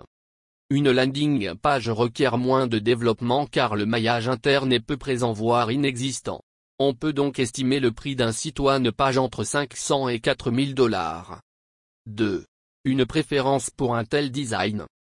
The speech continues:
Il y a quelque temps, la tendance était en effet au one page, ce qui donnait parfois des sites interminables, où se succédaient les différentes rubriques les unes en dessous des autres. À présent,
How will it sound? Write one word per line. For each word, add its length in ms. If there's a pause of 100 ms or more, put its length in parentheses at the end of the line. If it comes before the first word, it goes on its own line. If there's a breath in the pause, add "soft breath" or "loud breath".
(240)
Il 160
y 80
a 80
quelque 300
temps, 460 (180)
la 160
tendance 520
était 300
en 140
effet 300
au 200
one 200
page, 420 (200)
ce 140
qui 280
donnait 320
parfois 420
des 100
sites 340
interminables, 840 (220)
où 100
se 180
succédaient 560
les 160
différentes 560
rubriques 520
les 200
unes 120
en 100
dessous 360
des 200
autres. 300 (640)
À 120
présent, 580